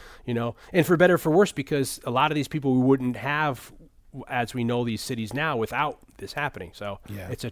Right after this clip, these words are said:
Speaker 1: it's a double pronged sword. So I love that aspect of the relation to Chinatown, not just with the first Chinatown movie, but also that this was supposedly gonna be the pseudo sequel that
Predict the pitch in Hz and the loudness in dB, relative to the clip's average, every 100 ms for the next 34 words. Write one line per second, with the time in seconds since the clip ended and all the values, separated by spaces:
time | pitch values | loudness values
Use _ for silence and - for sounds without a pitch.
0 | - - 120 - 131 127 120 - 131 107 | -12 -10 -10 -8 -4 -2 -2 -2 -2 -2
1 | - 135 120 135 143 165 220 135 120 117 | -4 -4 -2 -2 2 4 4 2 -2 -2
2 | 117 - 117 - 101 - - - - 123 | -4 -4 -8 -6 -8 -10 -20 -14 -2 2
3 | 135 127 127 - 147 139 135 135 120 113 | 2 2 -2 -2 -4 -2 -2 -2 -2 -4
4 | - - 143 160 170 175 - 147 - - | -8 -10 -2 0 2 0 0 -2 -4 -4
5 | 170 - - 123 113 117 101 104 98 98 | -4 -4 -4 -4 -4 -4 -4 -4 -6 -10
6 | - - - 127 135 139 - 123 117 143 | -14 -20 -4 2 4 4 0 -2 -2 -2
7 | - 120 127 - 131 117 120 117 107 - | -4 -6 -4 -2 -2 0 -2 -2 -4 -4
8 | 131 113 - 147 135 113 101 98 | -4 -4 -2 -4 -2 -2 -4 -8